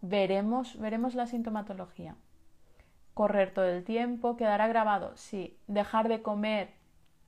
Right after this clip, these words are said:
y de repente darte un atracón sin tener hambre cuando lloras pueden ser síntomas,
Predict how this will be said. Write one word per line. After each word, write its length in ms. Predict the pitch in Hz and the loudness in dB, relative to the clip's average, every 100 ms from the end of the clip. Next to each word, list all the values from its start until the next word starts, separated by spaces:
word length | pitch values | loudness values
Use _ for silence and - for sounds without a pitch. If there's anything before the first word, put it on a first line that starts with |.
| _ - - | _ -20 -6
y 100 | 214 | 2
de 100 | 202 | 4
repente 400 | 202 196 214 208 | 4 2 2 4
darte 320 | 190 190 190 | 4 4 2
un 60 | 208 | -2
atracón 500 | 202 196 196 202 190 | 0 0 0 -2 -4
sin 240 | 180 185 | -6 -6
tener 320 | 180 180 196 202 | -4 -4 -2 0
hambre 380 | 208 208 180 | 0 0 -2
cuando 260 | 180 175 175 | -2 -4 -2
lloras 480 | 180 202 208 170 - | 0 0 0 -2 -6
pueden 340 | - 196 196 | -6 -4 -4
ser 180 | 190 185 | -4 -6
síntomas, 680 | - 180 180 196 220 233 | -6 -6 -6 -4 -4 -6